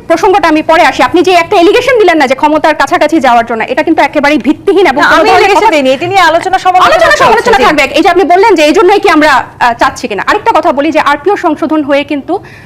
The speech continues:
Speaker 1: জাতীয় সংসদ নির্বাচনে কেউ জোটবদ্ধ হলেও কিন্তু নিজ দ-, আহ, দলীয় প্রতীকে কিন্তু কেউ নির্বাচন করতে পারবে না,
Speaker 2: আচ্ছা।
Speaker 1: এটা আর-, আরপিও সংশোধন করে কিন্তু হয়েছে। আহ, গত বৃহস্পতিবার, আহ, আম, ববি হাজ্জাজের, আহ, এনডিএম, আহ, নেতৃত্বাধীন যে দল আছে,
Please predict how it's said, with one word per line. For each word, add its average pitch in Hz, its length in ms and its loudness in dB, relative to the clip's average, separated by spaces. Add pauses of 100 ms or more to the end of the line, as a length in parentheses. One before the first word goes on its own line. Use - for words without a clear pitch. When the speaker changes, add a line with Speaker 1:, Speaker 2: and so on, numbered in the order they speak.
Speaker 1:
জাতীয় 269 300 -2
সংসদ 311 340 -4
নির্বাচনে 294 420 -2
কেউ 320 160 -2
জোটবদ্ধ 285 480 -2
হলেও 339 280 0
কিন্তু 359 220 -2
নিজ 359 460 0 (400)
দ-, 233 80 -6
আহ, 262 340 -2
দলীয় 302 280 0
প্রতীকে 370 380 -2
কিন্তু 330 240 -2
কেউ 294 240 -2 (320)
নির্বাচন 277 340 -2
করতে 311 240 -2
পারবে 277 260 0
না, - 60 -2
Speaker 2:
আচ্ছা। 254 160 0
Speaker 1:
এটা 240 80 -2
আর-, 240 100 -16
আরপিও 262 240 -2
সংশোধন 277 400 -6
করে 240 160 -4
কিন্তু 240 200 -8
হয়েছে। - 260 -8
আহ, - 1080 -6 (180)
গত 285 200 0
বৃহস্পতিবার, 311 760 0
আহ, 233 580 -2
আম, 226 500 -2 (120)
ববি 262 180 2
হাজ্জাজের, 262 460 0 (180)
আহ, 214 320 -2
এনডিএম, 262 400 -2 (180)
আহ, 214 240 -2 (200)
নেতৃত্বাধীন 233 440 -4
যে 226 120 0
দল 220 200 0
আছে, 226 260 0